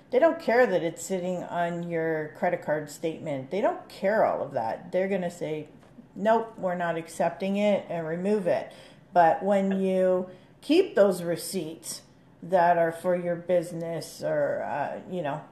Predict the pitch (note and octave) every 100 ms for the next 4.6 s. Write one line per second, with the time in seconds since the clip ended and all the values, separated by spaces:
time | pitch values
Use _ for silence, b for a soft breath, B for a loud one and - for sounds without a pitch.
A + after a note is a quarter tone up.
0 | - - F#3+ F3 E3+ D#3+ D3+ D#3+ - F3+
1 | E3+ E3+ E3 E3+ E3 E3 F#3+ E3+ E3 G#3
2 | G#3 G#3 F#3 E3 - - D4 - F#3+ D#3+
3 | - D#3 D#3 G3 - B B B B F3+
4 | E3+ G#3 G3+ G3 F#3+